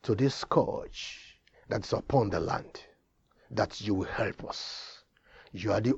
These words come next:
only one we can look up unto at this time. We don't know who to trust anymore, but we can trust you. Thank you, Heavenly Father, because you are the help of the helpless.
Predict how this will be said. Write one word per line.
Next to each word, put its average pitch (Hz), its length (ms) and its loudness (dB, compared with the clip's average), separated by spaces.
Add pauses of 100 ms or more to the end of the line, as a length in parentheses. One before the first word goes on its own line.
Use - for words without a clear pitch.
(100)
only 233 560 12
one 156 320 8
we 117 80 -6
can 120 200 0
look 147 200 0
up - 180 0
unto - 300 -6 (100)
at 101 220 -4
this - 320 2
time. - 420 0 (1120)
We 151 100 12
don't 220 180 12
know 208 280 12
who 208 140 12
to 139 100 8
trust - 460 2
anymore, 113 580 4 (300)
but 92 160 0
we 101 100 -4
can 85 220 -4
trust - 500 -2
you. 85 220 -8 (1040)
Thank 180 340 6
you, 120 60 4
Heavenly 110 340 6
Father, - 480 -2 (960)
because 113 520 4
you 101 120 0
are 87 340 -2
the 90 100 -4
help - 260 -8
of 90 120 -2
the 90 80 0
helpless. - 800 -8